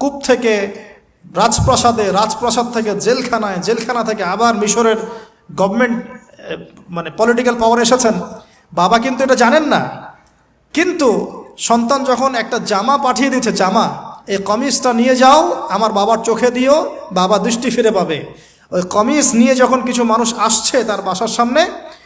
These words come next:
তিনি বলছেন, "ইন্নী লা আজিদু রিহা ইউসুফ, আমি আল্লাহর কসম ইউসুফের গন্ধ পাচ্ছি এখন।"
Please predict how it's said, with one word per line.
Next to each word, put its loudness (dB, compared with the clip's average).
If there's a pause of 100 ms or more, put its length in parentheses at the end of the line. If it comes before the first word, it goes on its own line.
(140)
তিনি 2
বলছেন, 2 (580)
"ইন্নী 2
লা 2
আজিদু 4
রিহা 0
ইউসুফ, -2 (340)
আমি 0
আল্লাহর 2
কসম 2 (120)
ইউসুফের 0
গন্ধ 2
পাচ্ছি -2
এখন।" -8